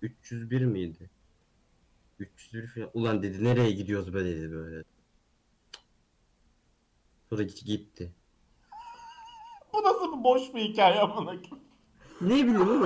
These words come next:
Speaker 1: ben.
Speaker 2: <laughs> Bir kere şey olmuştu ya. Ben onu hiç unutmuyorum. Anlattım bunu galiba önceden ama gittim. O zamanlar bisikletim daha olmadığı için dolmuşa biniyorum. Tam o dolmuş bekleyeceğim yere gidiyorum. Böyle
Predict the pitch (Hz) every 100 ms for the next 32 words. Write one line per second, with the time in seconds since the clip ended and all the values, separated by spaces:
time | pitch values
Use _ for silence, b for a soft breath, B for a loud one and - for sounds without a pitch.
0 | 147 - 226 - - - - 523 - -
1 | - - 719 - - - 453 233 254 277
2 | 262 240 247 247 254 254 240 - 196 190
3 | 175 175 240 269 269 269 269 233 233 233
4 | 208 185 185 220 - 262 254 247 202 175
5 | 165 165 160 165 170 185 240 202 131 131
6 | B B _ - 165 - 247 240 - _
7 | _ _ _ _ _ _ _ _ - -
8 | 151 156 165 180 180 165 - 160 160 180
9 | 175 175 185 214 302 - 143 - 135 139
10 | 147 156 170 180 180 147 131 135 - _
11 | b b b b - 190 196 180 180 196
12 | - 180 175 170 185 190 190 196 165 139
13 | 127 127 127